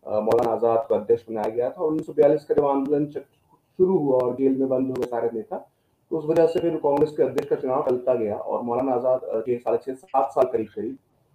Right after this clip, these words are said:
जो है कांग्रेस के अध्यक्ष रहे। लेकिन उन्नीस सौ छियालीस हमारा आज विषय भी है, अ, सरदार पटेल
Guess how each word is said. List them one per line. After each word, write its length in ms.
जो 60
है 120
कांग्रेस 300
के 120
अध्यक्ष 300
रहे। 140
लेकिन 360
उन्नीस 340
सौ 60
छियालीस 800
हमारा 320
आज 140
विषय 280
भी 160
है, 240
अ, 320
सरदार 600
पटेल 380